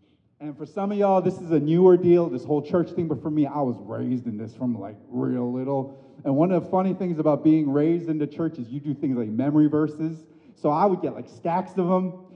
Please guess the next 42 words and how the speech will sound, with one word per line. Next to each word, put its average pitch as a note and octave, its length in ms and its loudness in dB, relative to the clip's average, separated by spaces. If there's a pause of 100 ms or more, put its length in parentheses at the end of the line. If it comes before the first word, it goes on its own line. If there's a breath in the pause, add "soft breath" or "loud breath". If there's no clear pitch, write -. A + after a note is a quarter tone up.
(160 loud breath)
And D#3+ 80 -2
the D#3 60 0
funny C4+ 320 4
thing B3+ 180 2
is, F3+ 240 0 (240 loud breath)
this F3+ 340 2
is, D#4+ 160 0
like, G#3 200 0
one F#3 180 0
of G3 80 0
those F3 180 2
verses, F#3 500 0
verse F3+ 360 -2
six, F#3+ 180 -4
that's, - 220 -6
like, D#3 180 -6
at C#3+ 80 -8
the C#3+ 80 -10
top E3 320 -4
of C#3 120 -4
any C#3+ 200 2
good B2+ 200 0
memory C3 420 0 (160)
verse B2 280 -6
list, A#2 360 -8 (100)
right? C3 320 -8 (720)
"I E3+ 180 -4
am E3 100 0
the C3+ 80 2
way F3 400 8
and D3 80 0
the C#3 60 -2
truth - 260 -2
and C#3+ 100 -6
the C#3+ 40 -2
life. D3 220 -2
No C#3+ 120 4
one E3 200 4
comes E3 180 -6
to D#3 80 -8
the B2+ 40 -12
Father D3+ 400 0